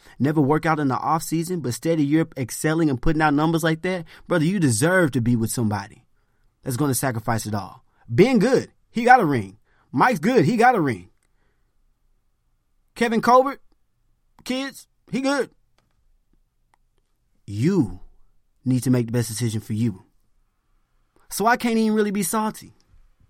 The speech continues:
I'm really not even mad. The thing that frustrates me is the fact that the mainstream media is trying to create you out of something that you're not. And we all know you've never been a problem for this organization.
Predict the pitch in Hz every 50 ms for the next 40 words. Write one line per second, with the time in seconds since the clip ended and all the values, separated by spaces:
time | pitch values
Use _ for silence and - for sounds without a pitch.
0 | _ _ _ _ - - - - 180 202 208 208 214 220 214 208 202 190 185 185
1 | 175 175 170 175 180 185 180 147 101 - _ _ _ _ _ _ _ _ _ _
2 | _ _ _ _ _ _ _ _ _ _ _ _ - 139 123 190 208 220 208 -
3 | - - 175 165 160 - 165 151 139 143 180 208 196 165 120 139 127 - 147 139
4 | 131 131 120 110 135 117 123 143 160 160 147 - - 151 139 139 160 175 170 151
5 | 139 123 - - 139 127 113 - - 127 139 151 147 - - 147 139 131 127 117
6 | - 135 123 - 120 113 113 110 - - 107 107 120 147 139 110 - - - 123
7 | 135 180 202 190 156 139 131 135 156 147 139 165 160 120 117 160 165 135 123 117
8 | 123 113 110 107 - 120 113 110 104 104 101 - 113 113 107 113 113 104 104 104
9 | 101 107 110 104 101 - - 101